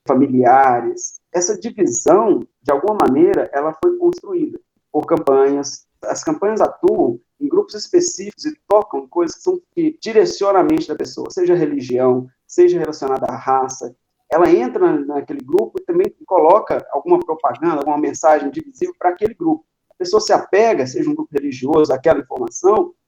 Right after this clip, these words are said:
e passa a defender um dos candidatos, porque acha que aquele candidato vai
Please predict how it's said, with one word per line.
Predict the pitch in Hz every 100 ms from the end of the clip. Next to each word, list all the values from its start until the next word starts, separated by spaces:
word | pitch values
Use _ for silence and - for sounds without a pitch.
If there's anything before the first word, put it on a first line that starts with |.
| _ -
e | -
passa | 170 180
a |
defender | 170 165 143 143 202
um | 196
dos | -
candidatos, | - 135 127 156 196 190 -
porque | - 147
acha | 131 - -
que |
aquele | 131 - -
candidato | 175 127 135 131 -
vai | 139 143 131